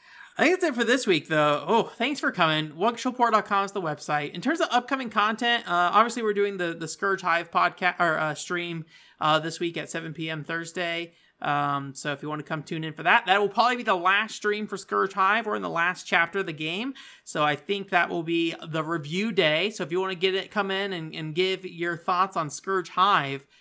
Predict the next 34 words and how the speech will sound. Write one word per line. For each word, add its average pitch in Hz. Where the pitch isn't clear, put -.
that's 165
the 170
day 160
to 143
do 165
so. 127
Um, 147
if 139
you 160
cannot 196
make 185
that, 175
uh, 165
that 165
stream 220
time 190
or 175
day, 156
though, 151
feel 180
free 180
to 170
let 165
me 165
know. 156
I'd 190
be 156
happy 151
to 147
kinda 147
bring 147
in 147
some 139
notes, 170